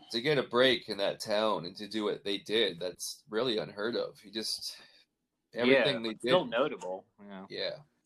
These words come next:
Speaker 1: So, so I started, I think I played one last show kinda with them or something, and, uh,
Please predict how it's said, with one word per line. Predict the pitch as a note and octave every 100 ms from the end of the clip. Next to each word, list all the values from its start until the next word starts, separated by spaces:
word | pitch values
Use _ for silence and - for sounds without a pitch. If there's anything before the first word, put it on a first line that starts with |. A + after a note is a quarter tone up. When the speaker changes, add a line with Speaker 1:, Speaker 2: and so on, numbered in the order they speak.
| _
Speaker 1:
So, | - A#2+ G#2 E2 _ _ _ _ _ _ _ _ _
so | - D#3
I |
started, | D3+ F3 F3 E3 - _ _
I | B2+
think | C3 E3
I | D#3
played | D#3 D3 B2
one | C3+ C#3
last | B2 A#2+
show | - B2 A#2 G#2+ G2+ G#2+ - - - - - _ -
kinda | A2 G#2+ G2+ F2 G2+ _ _ _ _ _ _ - _ _ -
with | G#2
them | G#2+ G#2+ G2+
or | G2
something, | G2+ G2 G#2 G2+ F#2+ F#2+
and, | F2+ F#2+ F#2+ F2+ - G2
uh, | F#2 E2+ -